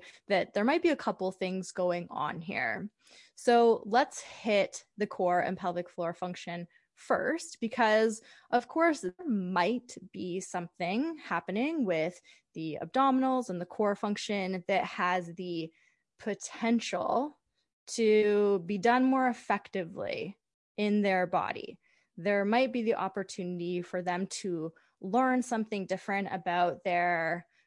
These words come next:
body alignment, the tension they're holding in their body, the breathing that they are <laughs> or are not doing that could,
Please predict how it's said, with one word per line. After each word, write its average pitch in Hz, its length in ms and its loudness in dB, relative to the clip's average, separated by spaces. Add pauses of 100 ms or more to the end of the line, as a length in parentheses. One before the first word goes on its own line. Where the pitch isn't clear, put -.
(140)
body 240 240 2
alignment, 220 680 0
the 156 280 -8
tension 240 480 2
they're 214 100 2
holding 208 380 0
in 196 100 -2
their 185 140 -2
body, 175 560 -2 (320)
the 175 180 0
breathing 220 600 0
that 190 140 0
they 151 320 -2
are 220 540 4
<laughs> - 60 -6
or 214 160 4
are 180 240 2
not 185 300 0 (180)
doing 214 480 2 (320)
that 180 460 4 (320)
could, 214 600 4